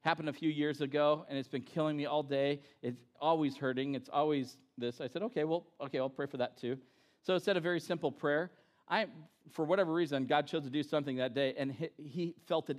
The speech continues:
instantly. This guy was, like, jumping up and down. He was, like, ecstatic. Once he calmed down, I said, "Chad, I gotta show my son this. Do you mind telling him what happened?" He goes, "Oh, I'll tell him, sure." And so I filmed a quick little video of him. This is Chad right here.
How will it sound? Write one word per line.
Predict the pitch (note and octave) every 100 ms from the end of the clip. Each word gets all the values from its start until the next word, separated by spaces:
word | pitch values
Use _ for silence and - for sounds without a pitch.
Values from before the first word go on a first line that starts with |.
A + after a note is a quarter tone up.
| -
instantly. | G3+ A#3+ - A3 F3+ D3 G#2+ E2 - _ _ -
This | A3+
guy | A3+ F#3
was, | F3
like, | E3
jumping | B2 G3 G3 F3+
up | E3+
and | D#3
down. | F#3+ F3+ A#2
He | D#3
was, | D#3+
like, | D#3 C3+
ecstatic. | D#3 - F#3 F#3 A#2+ G#2+
Once | D#3+ E3
he | D3+
calmed | D#3 B2
down, | D#3 C3+
I | B2
said, | D3 - - -
"Chad, | - D#3+
I | D3
gotta | G3+ F3
show | C#3 F3
my | D#3+ C3
son | E3 D3
this. | A2+ -
Do | - _ _ _
you | F3
mind | F#3 F3
telling | - E3+ E3
him | D#3+ D3
what | C3+
happened?" | D3 C#3+ A2+ G2+ - - _
He | D#3+
goes, | E3 A3
"Oh, | G3 D#3+
I'll | F3
tell | D#3+
him, | C#3
sure." | F3+ B2+ - - -
And | D3 C#3+
so | D#3+ D3
I | C#3
filmed | - D#3+
a | C#3
quick | D3+ D3+
little | D3+ C3
video | C3+ C3
of | C3
him. | C3+
This | C3+ C#3+
is | B2+
Chad | - C3+ A#2
right | B2 A#2+
here. | A#2+ C3